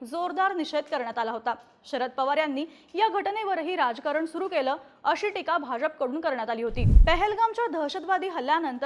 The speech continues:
भारतानं पाकिस्तानसोबतचा सिंधू नदीचा करार स्थगित केलाय. या कराराला स्थगिती दिल्यानंतर पाकिस्तानात याचे मोठे पडसाद पाहायला मिळाले. पण वंचित बहुजन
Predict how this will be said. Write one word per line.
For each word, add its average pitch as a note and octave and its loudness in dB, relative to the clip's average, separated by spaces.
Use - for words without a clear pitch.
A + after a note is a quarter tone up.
भारतानं C#4+ -4
पाकिस्तानसोबतचा D#4+ -2
सिंधू F#4 -2
नदीचा F#4+ -2
करार D4+ 0
स्थगित B3 -8
केलाय. A#3+ 0
या A#3+ 0
कराराला D4 -2
स्थगिती C4 -8
दिल्यानंतर C#4 -2
पाकिस्तानात F#4 0
याचे B3+ -6
मोठे C#4+ -6
पडसाद C#4 -4
पाहायला B3+ -4
मिळाले. G#3+ -6
पण B4 -2
वंचित D#4+ -2
बहुजन F#4+ -4